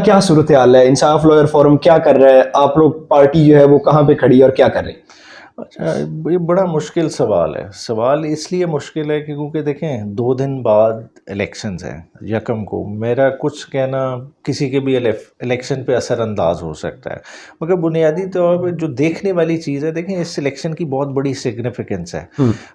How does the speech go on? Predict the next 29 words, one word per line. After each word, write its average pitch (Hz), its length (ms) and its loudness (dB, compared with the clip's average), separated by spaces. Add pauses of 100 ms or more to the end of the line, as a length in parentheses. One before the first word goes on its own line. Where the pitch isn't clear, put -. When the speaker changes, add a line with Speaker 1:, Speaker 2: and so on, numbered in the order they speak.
Speaker 2:
پنجاب 156 420 -2
بار 170 140 -2
کونسل 156 440 -8 (100)
کے 170 80 -4
الیکشنز 147 560 -6 (100)
یہ 160 440 -2
وہ 156 200 -2
الیکشن 143 460 -6
نہیں 147 240 -8
ہے 143 180 -8
جو 139 60 -4 (200)
ہر 123 140 -2
دفعہ 131 680 0
ہر 123 100 -2
سال 117 420 0
ہو 90 120 -6
رہے - 100 -8
ہوتے - 240 -12
ہیں، - 80 -10
یہ 190 60 -4
Speaker 1:
جی۔ 151 100 2
Speaker 2:
پانچ 143 240 -2
سال 139 240 -2
بعد 87 220 -4
ہو 82 200 -10
رہے 76 60 -10
ہیں۔ 107 80 -14 (380)
وکلاء 165 440 0
اپنی 170 380 -6